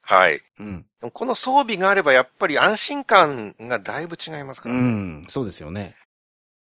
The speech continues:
Speaker 1: まあでもとりあえずは前回より長く旅を続けるっていうことを目標には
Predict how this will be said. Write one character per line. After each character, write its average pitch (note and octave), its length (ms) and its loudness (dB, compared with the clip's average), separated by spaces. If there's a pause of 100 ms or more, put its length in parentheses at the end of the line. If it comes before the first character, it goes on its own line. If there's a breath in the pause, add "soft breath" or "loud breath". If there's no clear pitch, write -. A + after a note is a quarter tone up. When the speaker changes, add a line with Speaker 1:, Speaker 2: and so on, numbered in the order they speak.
(200)
Speaker 1:
ま - 80 -8
あ - 20 -4
で D3 60 -8
も C3 80 -6
と - 200 -6
り D4+ 100 0
あ D4 100 2
え D4+ 80 -4
ず D#3+ 100 -6
は D#3 220 6
前 A3 180 2
回 C#3 160 4
よ A#2 60 2
り G2 80 -4
長 G#2 240 -2
く - 80 -14
旅 F#2+ 240 -6
を F2 60 -8
続 F#2+ 260 -16
け G#2 100 -14
る G2+ 60 -10
っ G2+ 40 -14
て - 100 -18
い - 20 -16
う - 20 -16
こ B2+ 80 -16
と - 60 -16
を - 20 -18
目 D2+ 180 -18
標 F2 220 -20
に F2+ 80 -20
は C#2+ 120 -20